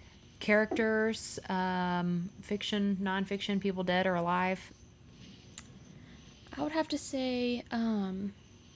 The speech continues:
Speaker 2: Ashley Graham is always
Speaker 1: Oh,
Speaker 2: a
Speaker 1: yeah.
Speaker 2: top, you know, a top model. You know, she always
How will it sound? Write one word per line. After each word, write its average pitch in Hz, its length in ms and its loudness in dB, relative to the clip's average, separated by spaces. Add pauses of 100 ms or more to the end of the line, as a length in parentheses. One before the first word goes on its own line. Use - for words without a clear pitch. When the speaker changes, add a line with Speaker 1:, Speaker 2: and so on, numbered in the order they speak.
(540)
Speaker 2:
Ashley 233 300 0
Graham 214 380 2
is 208 120 -2
always 208 480 0 (300)
Speaker 1:
Oh, 180 260 -2
Speaker 2:
a - 80 4
Speaker 1:
yeah. 160 80 -2
Speaker 2:
top, - 380 -2 (400)
you 220 140 2
know, 185 280 -2 (200)
a 214 80 -2
top 208 320 -4 (420)
model. 208 540 2
You 202 100 4
know, 196 200 0
she 208 180 -2
always 202 440 0